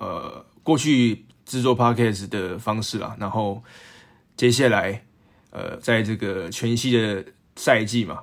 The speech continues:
我们要进入二零二零二零二一年的新的赛季了。那我这个节目想要做的一些改变和尝试，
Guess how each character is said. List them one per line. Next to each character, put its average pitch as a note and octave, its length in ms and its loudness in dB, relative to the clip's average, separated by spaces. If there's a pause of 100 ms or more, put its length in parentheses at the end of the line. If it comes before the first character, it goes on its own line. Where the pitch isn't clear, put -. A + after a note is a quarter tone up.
我 G2 40 -12
们 G#2 120 -2
要 G#2+ 60 0
进 A2+ 200 0
入 G#2 380 -2
二 B2 100 2
零 A2 200 0
二 A#2+ 120 0
零 G#2 260 -2
二 A#2 120 -4
零 G#2 240 -4
二 C3 180 -4
一 D3+ 220 -2
年 A#2 180 0
的 G2+ 260 -2 (280)
新 - 200 -4
的 A#2+ 60 2
赛 A2+ 220 2
季 G2+ 220 -4
了。 G#2+ 100 -12 (120)
那 G2 300 -4
我 G2 180 -8
这 G#2+ 120 -6
个 G#2+ 180 -4
节 G2+ 160 -6
目 A2 180 -2
想 G2 180 -6
要 G2 60 -4
做 A2 200 -4
的 G#2 80 -4
一 G2+ 120 -4
些 G2+ 480 -6
改 G2 200 -8
变 A2+ 120 -2
和 G2+ 80 -8
尝 G2 320 -8
试， G#2 280 -8